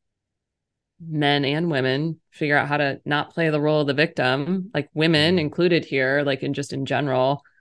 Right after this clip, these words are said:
Speaker 1: like, there's, if there's anything I learned from, you know, I, I study trauma healing, somatic experiencing, and, and I'm looking at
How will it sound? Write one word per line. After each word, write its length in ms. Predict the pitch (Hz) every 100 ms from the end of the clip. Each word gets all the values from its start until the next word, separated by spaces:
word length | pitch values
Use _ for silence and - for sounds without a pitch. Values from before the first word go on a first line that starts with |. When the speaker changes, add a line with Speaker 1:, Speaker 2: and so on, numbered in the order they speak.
| _ _ -
Speaker 1:
like, 140 | 156
there's, 340 | 165 160 151 -
if 160 | 165 147
there's 200 | 160 180
anything 320 | 160 156 147
I 80 | 147
learned 280 | 151 151 151
from, 280 | 147 147 147
you 100 | 131 _ _ -
know, 60 |
I, 160 | 160 160 _ _ - -
I 100 | 160
study 560 | 156 - 151 139 139
trauma 300 | 143 160 135
healing, 340 | 135 135 135 131
somatic 340 | 143 135 135
experiencing, 680 | 135 - 139 135 - 135 139
and, 260 | 135 139 - - - -
and 240 | - 247 196
I'm 160 | 214
looking 280 | 262 202 190
at 200 | 170 160